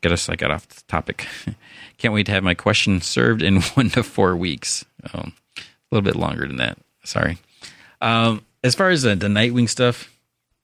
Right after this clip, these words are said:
<sighs> I'm, I, I mean, I don't know if you've checked on, on Comixology. If, I don't know if you're into digital comics at all.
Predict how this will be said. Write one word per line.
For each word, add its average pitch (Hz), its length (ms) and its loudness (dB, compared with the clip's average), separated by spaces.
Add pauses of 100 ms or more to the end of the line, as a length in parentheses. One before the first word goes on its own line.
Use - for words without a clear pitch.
(140)
<sighs> - 920 -20
I'm, - 600 -4
I, 101 240 0 (1080)
I 113 60 2
mean, 113 200 2
I 113 120 0
don't 120 100 2
know 123 80 4
if 117 120 -2
you've 107 220 0
checked 107 280 2
on, 95 200 2
on 92 180 -2
Comixology. 90 920 0
If, - 160 -14 (260)
I 92 80 -2
don't 101 80 2
know 107 120 4
if 101 200 -2
you're 98 160 4
into 92 680 2
digital 87 480 0
comics - 640 -4 (240)
at 92 140 0
all. 85 360 2